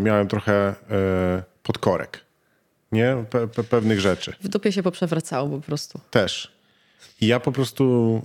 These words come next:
Speaker 1: moim, inaczej, moim takim zawsze marzeniem, które tak naprawdę zrobiła telewizja i filmy,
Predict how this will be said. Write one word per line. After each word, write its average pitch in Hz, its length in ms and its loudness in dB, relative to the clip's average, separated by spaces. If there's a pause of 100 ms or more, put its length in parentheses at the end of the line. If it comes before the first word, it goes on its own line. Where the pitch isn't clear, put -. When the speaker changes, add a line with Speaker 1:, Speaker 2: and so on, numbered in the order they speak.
(220)
Speaker 1:
moim, 117 460 0
inaczej, 107 340 0
moim 127 180 2
takim 123 240 0
zawsze 123 280 0
marzeniem, 110 480 2
które 110 240 0
tak 104 140 -2
naprawdę 107 340 0
zrobiła 101 760 0
telewizja 104 520 0
i 101 80 0
filmy, 92 480 0